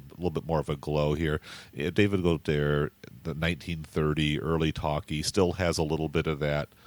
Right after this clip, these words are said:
you know, kind of, <sighs> it, it, it, it, I guess, you know, as I'm watching him kind of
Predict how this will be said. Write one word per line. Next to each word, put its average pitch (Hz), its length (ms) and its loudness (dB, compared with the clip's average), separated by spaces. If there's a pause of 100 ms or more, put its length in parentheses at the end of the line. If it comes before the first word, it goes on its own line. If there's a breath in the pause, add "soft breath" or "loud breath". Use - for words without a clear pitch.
(440 loud breath)
you 78 160 -10
know, 73 240 -6
kind 78 300 -10
of, 69 300 -10 (720)
<sighs> - 260 -12
it, - 400 -12
it, - 240 -10
it, 90 360 -6 (220)
it, 90 140 -4
I 120 80 0
guess, 110 220 2
you 98 100 0
know, 82 80 0
as 78 80 -6
I'm 78 160 -6
watching 80 360 -2
him 78 140 -8
kind 80 220 -4
of 73 220 -8